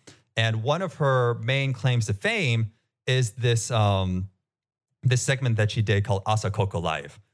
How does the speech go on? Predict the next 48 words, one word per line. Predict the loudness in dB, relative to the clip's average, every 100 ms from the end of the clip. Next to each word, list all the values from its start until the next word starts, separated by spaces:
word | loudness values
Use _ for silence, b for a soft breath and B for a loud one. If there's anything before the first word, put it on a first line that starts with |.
| _
which | -4 0
is | 0 0
kinda | 0 0
like | 0 0
this | -2
parody | 0 0 2 0 0 0
news | 0 0 0
broadcast | -2 -4 -4 -4 -4 -4
that | -6
she | -2
was | -4 -2
doing | -2 -2 -2 -6 -10 _ _ _ _ _ -4
at | -2
the | -2
start | 0 0 0 -2
every | -2 0 0
single | 2 2 2
day | 2 0
of | 0
the | -2
week, | -2 -4 -2
where | 0 2 2 0 -4 _
it'd | -4 0
be | 0
a |
short | 0 0 -2 0
thirty-minute | -2 0 -2 -2
news | 0 -2
broadcast, | 0 -2 -2 -2 -4 -4
and | -2 0 0
she | 0
would | -2
come | 0 0
up | 0 -2 -4
and | -4
just | -2 -2
talk | -2 0
about | 0 -2 -4
things | -4 -2
that | -2
are |
happening | 0 0 0 -2
within | -2 -2
Wa-, | -2 -2
Hololive, | 0 0 0 0 2 0 -4 b b -4
um, | -2 -2 -2 -2
do | 0
these | 2 0 -2